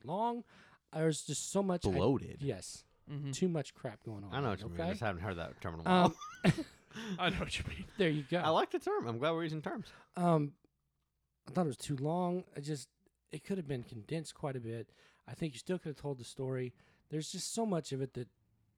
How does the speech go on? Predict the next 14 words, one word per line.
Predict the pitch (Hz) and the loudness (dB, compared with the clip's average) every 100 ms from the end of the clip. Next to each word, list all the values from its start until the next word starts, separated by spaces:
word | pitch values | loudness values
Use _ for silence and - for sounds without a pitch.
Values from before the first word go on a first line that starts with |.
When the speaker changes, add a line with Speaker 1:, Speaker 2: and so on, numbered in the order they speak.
| _ _ _ _ _ - | _ _ _ _ _ -6
Speaker 1:
was | 180 - | -6 -6
completely | - 190 233 180 | -6 -2 -2 0
unnecessary. | 160 131 135 - 131 135 131 127 - - - _ | 0 0 -2 -4 -6 -2 -2 -4 -8 -20 -20 _
And | 165 151 | -4 2
for | 180 | 2
it | - | 2
to | 180 | 0
make | 170 - _ _ _ - | 0 -2 _ _ _ -12
as | - | -4
much | 156 214 233 131 | 0 0 -2 -2
money | 147 180 165 | 0 0 -2
as | 135 | -4
it | 135 - | -6 -4
did | 135 147 147 | 0 0 -2